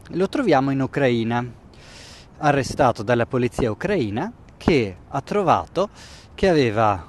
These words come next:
ehm, sul telefonino, non so come gli hanno fatto a trovarlo, però aveva sul telefonino dei, delle foto di, ehm, di vittime di attentati terroristici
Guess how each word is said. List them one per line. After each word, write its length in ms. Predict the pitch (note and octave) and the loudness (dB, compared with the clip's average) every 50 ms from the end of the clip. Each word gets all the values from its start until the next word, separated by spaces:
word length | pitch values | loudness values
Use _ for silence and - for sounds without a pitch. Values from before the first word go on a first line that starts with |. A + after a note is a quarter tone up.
| - - | -16 -12
ehm, 680 | A#2+ A#2+ A2 A2 G#2+ G#2+ G#2 G#2 G2+ G2 F#2+ F#2 F2+ - | -8 -4 -4 -2 -2 -2 -4 -4 -6 -6 -8 -10 -12 -14
sul 260 | - - - D#3+ C3+ - | -14 -8 -4 -4 -4 -2
telefonino, 760 | - A#2 A2+ A2 - D#3 D3 B2+ G#2 F#2 F#2 A2 C#3+ F#3 A3+ - - - - - - - - - | -2 -4 -4 -4 -4 -4 -4 -4 -4 -4 -4 -6 -6 -6 -8 -12 -20 -20 -20 -20 -20 -20 -16 -14
non 100 | G#2 - | -12 -10
so 220 | - G#2 G2+ F#2+ - A#2 - - - - | -8 -8 -8 -8 -10 -16 -20 -20 -20 -20
come 300 | - - F#2+ F#2 F#2 F#2 | -16 -14 -12 -12 -10 -10
gli 100 | F#2 F#2 | -8 -6
hanno 360 | G2 G#2+ A2 A2 G#2+ G#2 G#2+ G#2+ | -6 -6 -6 -6 -8 -8 -8 -6
fatto 200 | - - - - | -8 -8 -8 -8
a 40 | |
trovarlo, 400 | - D#3+ F3 C#3+ G#2+ F2 G2 D#3 | -6 -4 -2 -2 -2 -2 -4 -8
però 200 | - - F#2+ F#2 - | -8 -8 -10 -10 -8
aveva 240 | - D#3+ F3 C#3 B2 | -6 -4 -2 -2 -2
sul 180 | - - B2+ - | -4 -6 -8 -6
telefonino 640 | - D#3 E3+ D#3+ - G3 F3 A#2+ G2+ G2+ B2 F3 - - - - - - - - - - - | -6 -4 -4 -4 -4 -6 -6 -6 -6 -6 -8 -10 -12 -16 -20 -20 -20 -18 -18 -20 -20 -20 -18
dei, 1000 | - B2+ A2+ C#3 C3+ C3 B2+ A#2+ A#2 A2+ A2 G#2+ G#2+ G#2+ G#2 G2+ G2+ G2 F2+ E2 D#2 - - - - - - - - - - - - - - | -6 -2 0 2 4 4 2 2 2 -2 -4 -4 -4 -4 -4 -4 -6 -8 -10 -12 -16 -20 -20 -20 -20 -20 -20 -20 -20 -20 -20 -20 -20 -16 -14
delle 280 | - C#3 A#2+ B2+ A#2+ A2+ | -10 -6 -4 -2 -2 -2
foto 540 | - - - G#2 A#2 - - - B3+ B3 - - | -4 -4 -6 -6 -6 -6 -6 -6 -8 -8 -8 -12
di, 600 | - A2+ A2+ G2+ A#2 A#2 A#2 A#2 A#2+ A#2 A#2 B2 - - - | -16 -14 -10 -8 -6 -4 -4 -4 -4 -4 -4 -6 -6 -8 -10
ehm, 680 | B2+ A#2+ A2 G#2+ G#2+ G2+ G2+ G2+ G2 G2 G2 F#2+ F2 D#2+ - - - - - - - - - - - - | -8 -8 -6 -6 -8 -8 -10 -10 -10 -10 -12 -12 -14 -16 -20 -20 -20 -20 -20 -20 -20 -20 -20 -20 -20 -16
di 180 | - A2+ A2+ A2 | -12 -8 -8 -6
vittime 520 | G2+ A2 G#2 - - B2+ B2+ B2 B2 A#2+ | -6 -6 -8 -8 -8 -6 -4 -2 -2 -2
di 140 | G#2+ G#2+ A2 | -2 -2 -2
attentati 560 | A2+ G#2+ - A2+ - - - A2+ G#2 - A2 | -2 -2 -4 -8 -6 -4 -2 -2 -2 -2 -6
terroristici 800 | - - A2 G2+ G#2 F#2+ F#2+ F2 - - - D#3 - - B3 | -8 -6 -6 -6 -6 -8 -10 -12 -12 -10 -10 -10 -10 -10 -14